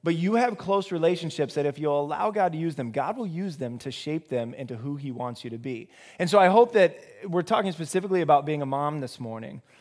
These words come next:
but I hope for all of us that you'll listen and apply, because I think God use, works the exact same way through other relationships in our lives as well. But for you three, how have you le-, what have you learned about God through your role as a mom, and how has God used motherhood to shape you into his image?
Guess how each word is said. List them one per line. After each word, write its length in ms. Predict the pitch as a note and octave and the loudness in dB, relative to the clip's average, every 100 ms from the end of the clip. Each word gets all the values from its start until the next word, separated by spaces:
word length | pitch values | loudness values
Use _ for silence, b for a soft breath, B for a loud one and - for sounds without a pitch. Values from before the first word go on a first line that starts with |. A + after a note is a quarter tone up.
| b | b
but 100 | E3 | 4
I 40 | E3+ | 6
hope 200 | G3 G#3+ | 6 4
for 120 | D#3+ | 4
all 280 | D3+ F3 F3 | 8 8 8
of 100 | D3 | 4
us 200 | C3 - | 2 0
that 120 | C#3 | -4
you'll 420 | C#3+ C#3+ C#3 C#3 | 0 2 2 2
listen 300 | D3 E3+ D#3+ | -2 -2 -2
and 80 | C#3+ | -4
apply, 480 | B2 - D#3+ C#3+ A#2 | -6 -2 2 2 2
because 240 | B2 C3 | 0 -4
I 100 | B2+ | -2
think 200 | B2+ D#3 | -2 -2
God 300 | D3 C3+ A#2+ | 0 0 0
use, 260 | G2+ C#3+ C#3+ | -8 -8 -4
works 260 | D3 C#3 - | -4 -4 -4
the 80 | |
exact 380 | A#2+ A#2 C3+ C#3 | -8 0 0 0
same 220 | - C3+ | -4 -4
way 140 | C3 B2 | -2 -2
through 180 | B2+ B2+ | -4 -4
other 220 | B2+ B2+ | -4 -2
relationships 600 | B2+ A#2+ A2+ A#2 - A#2 | -4 -4 -6 -8 -10 -10
in 100 | A#2+ A2+ | -10 -8
our 100 | A2 | -8
lives 420 | G#2 G#2 G#2+ - b b b b | -8 -10 -14 -16 b b b b
as 140 | D3 | -2
well. 180 | D3+ F3+ | 6 6
But 200 | D3+ D#3 | 6 0
for 200 | - F#3+ | -2 0
you 240 | F#3 F#3 B3+ | 0 -2 -4
three, 280 | - C3 A2 | -6 -8 -6
how 300 | E3+ G#3 C4+ | 0 2 2
have 120 | C4 | 0
you 120 | A#3 | 0
le-, 120 | F#3+ | -2
what 180 | F#3 F3 | 0 -2
have 60 | B3+ | -2
you 60 | C4+ | -2
learned 180 | F#3+ F#3 | -2 2
about 200 | E3+ C3+ | 0 2
God 280 | B2+ B2+ | 0 0
through 80 | C#3 | -4
your 100 | C3 | -4
role 160 | B2 C3 | -2 -2
as 80 | C#3 | -4
a 40 | |
mom, 340 | A#2+ G2+ A2+ B2+ b b | -8 -8 -12 -14 b b
and 120 | D#3 | -4
how 160 | D#3+ G3 | 0 0
has 100 | F3 | 0
God 260 | D#3+ D3+ C3 | 0 0 -2
used 280 | D3+ F3 D3+ | -6 -6 -2
motherhood 420 | C#3 C3+ A#2 A#2 | -2 -2 -4 -8
to 60 | A#2 | -10
shape 360 | - C3 B2 | -8 -6 -6
you 100 | A#2 | -8
into 300 | A2+ A#2 - | -10 -12 -14
his 460 | G2 A2 G2+ F#2+ - | -12 -10 -10 -12 -20
image? 580 | G#2 F2+ - D3 - - | -20 -20 -20 -20 -20 -20